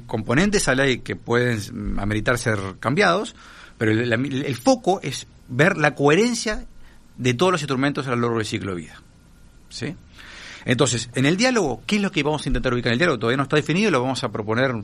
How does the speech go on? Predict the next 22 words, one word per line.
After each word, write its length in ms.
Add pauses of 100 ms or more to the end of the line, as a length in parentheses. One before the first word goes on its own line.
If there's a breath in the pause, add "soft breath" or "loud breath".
(160)
en 100
una 120
hoja 120
ruta 240
del 140
Poder 160
Ejecutivo, 400
es 180 (560 loud breath)
un 200
perímetro, 640
no 180
es 100 (220)
la 120
protección 340
social 160
en 40
general, 320 (140)
como 160
bien 160
tú 100
planteabas, 480
es 280